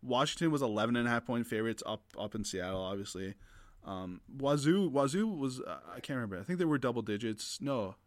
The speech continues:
a, a touchdown in a bit, uh, at Oregon. I, I gave Wazoo five and a half points,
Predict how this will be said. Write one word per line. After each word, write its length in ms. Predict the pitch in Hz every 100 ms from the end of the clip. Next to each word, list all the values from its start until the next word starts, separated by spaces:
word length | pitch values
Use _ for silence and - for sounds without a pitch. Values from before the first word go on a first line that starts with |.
| -
a, 120 | 135 -
a 40 |
touchdown 380 | - 143 - 170
in 140 | 165
a 80 | 160
bit, 240 | 165 185 - - - - _
uh, 200 | - 123 -
at 200 | 120 131
Oregon. 480 | 139 139 147 151 156 - _ - -
I, 260 | - 139 151
I 40 |
gave 220 | 165 233
Wazoo 320 | 220 202 175 196
five 240 | - 127
and 80 | 147
a 40 |
half 260 | 135 131 -
points, 500 | - 127 196 - -